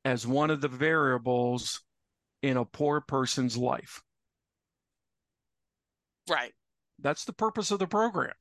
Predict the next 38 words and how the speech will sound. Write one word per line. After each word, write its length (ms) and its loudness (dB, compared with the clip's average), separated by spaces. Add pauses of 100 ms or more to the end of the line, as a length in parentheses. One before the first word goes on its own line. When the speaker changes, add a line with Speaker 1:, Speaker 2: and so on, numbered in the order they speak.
(140)
Speaker 1:
right? 360 2 (600)
Okay. 400 2 (280)
Speaker 2:
Right, 320 2
is 260 2
to, 200 2 (300)
so 200 0
you 200 -4
can 160 -4
focus 400 -2
on 120 -2
paying 360 0
other 260 0
things 420 -2
with 140 -8
the 140 -2
small 420 0
amount 280 0
of 100 -6
income 380 -4
that 160 -2
you 140 -10
have. 380 0 (400)
I 140 0
assume 400 0
that 120 -6
snap 460 0
would 100 -6
also 340 0
be 160 -6
affected 480 -6
for 120 -8
the 80 -6
similar 460 0
reason. 480 -6 (320)
Speaker 1:
snap 600 -2
is 220 0
effective, 680 -4 (280)
but 360 0